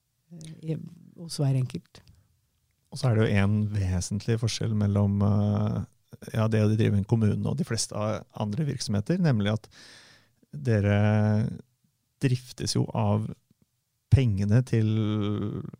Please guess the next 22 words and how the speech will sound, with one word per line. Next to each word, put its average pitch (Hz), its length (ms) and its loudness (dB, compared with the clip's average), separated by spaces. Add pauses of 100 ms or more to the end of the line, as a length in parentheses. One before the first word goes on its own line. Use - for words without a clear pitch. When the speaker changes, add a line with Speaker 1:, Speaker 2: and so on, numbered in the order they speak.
Speaker 2:
hver 110 240 0
og 117 80 6
en 101 140 4
av 170 100 2
oss. - 120 -6
Det 120 100 0
er 139 60 0
et - 80 -12
spleiselag 110 680 2 (280)
som, 117 380 -6
eh, 113 1120 -2
som 123 220 -4
består 113 260 0
av 104 80 2
skattepenger, 104 840 0 (1080)
og 104 560 2
som, 104 400 -2
eh, 101 320 2
dere 95 160 2
skal - 160 -4
forvalte 98 560 -4
da, 110 80 0